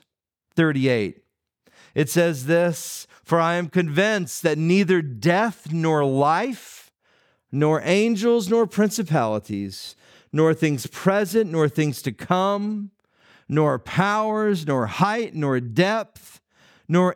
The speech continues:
any other created thing will be able to separate us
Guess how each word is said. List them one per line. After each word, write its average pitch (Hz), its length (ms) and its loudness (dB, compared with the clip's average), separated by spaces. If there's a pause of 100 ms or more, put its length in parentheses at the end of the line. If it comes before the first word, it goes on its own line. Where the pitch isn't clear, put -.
(100)
any 254 480 2
other 202 440 0
created 185 520 2
thing 147 220 0
will 139 80 -2
be 143 160 0
able 139 200 0
to 131 100 0
separate 143 840 -2
us - 500 -16